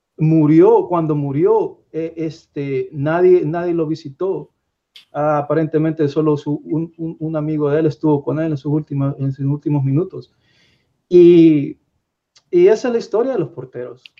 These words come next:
Es, es un, es una historia que muchos no hablan, que, que, eh, puede ser muy dañina para su carrera, ¿no? Puede terminar en eso y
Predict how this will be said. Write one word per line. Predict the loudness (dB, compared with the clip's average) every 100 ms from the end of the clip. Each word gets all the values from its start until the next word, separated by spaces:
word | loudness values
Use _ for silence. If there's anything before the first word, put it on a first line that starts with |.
| _ -14
Es, | -10 -6 -4
es | -4
un, | -4
es | -6 -6 -4
una | -4
historia | -4 0 0 0
que | 0
muchos | -2 -2 -4
no | -2 0
hablan, | 2 2 0 -4 -18 _
que, | -10 -6 -4 -4 -6 -12 _
que, | -8 -4 -4 -6 -8 -16 _ _ _ _ _ -6
eh, | -4 -4 -4
puede | 0 2 2
ser | 0 0 0 -2 -6 -6
muy | -4 -2
dañina | -2 -2 -2 -2
para | -4 -4 -4
su | -6 -12
carrera, | -10 -8 -6 -6
¿no? | -6 -6 -8 -6
Puede | -4 -2
terminar | -2 -2 0 2 2
en | 2
eso | 0 -2 -8 -12 -16
y | -18 -18 -20